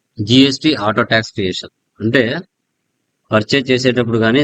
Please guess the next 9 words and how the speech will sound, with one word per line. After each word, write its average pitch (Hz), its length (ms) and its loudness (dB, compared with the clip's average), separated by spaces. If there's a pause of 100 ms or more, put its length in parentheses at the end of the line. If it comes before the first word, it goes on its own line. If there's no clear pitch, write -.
సేల్స్ 120 280 0
చేసేటప్పుడు 110 440 0
కానీ 127 160 0 (760)
డిఫాల్ట్ 160 500 2 (100)
ట్యాక్స్ 123 320 -2
ఎలా 110 220 0
పడాలి 98 360 -2 (680)
మనం 123 200 4
ఇవ్వకుండా 113 400 0